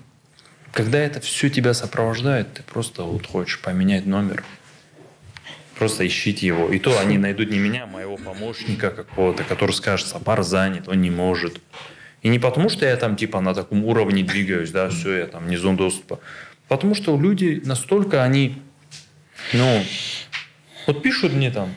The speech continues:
"Салам алейкум, Сапар, я там видел, ты выкладывал, помощника ищешь". Ночью, десять часов ночи пишет незнакомый номер. Он думает: "Эй,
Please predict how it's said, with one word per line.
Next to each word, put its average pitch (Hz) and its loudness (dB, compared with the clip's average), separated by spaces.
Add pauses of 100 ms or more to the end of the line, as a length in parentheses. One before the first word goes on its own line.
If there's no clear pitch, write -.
(140)
"Салам 117 2
алейкум, 135 2
Сапар, 101 0
я 98 2
там 98 -4
видел, 117 2
ты 104 -2
выкладывал, 101 0
помощника 98 -2
ищешь". - -6 (1080)
Ночью, 117 2
десять 98 0
часов 104 2
ночи 101 2
пишет - -4
незнакомый 90 -2
номер. 85 -6
Он 98 0
думает: 101 2
"Эй, 107 -2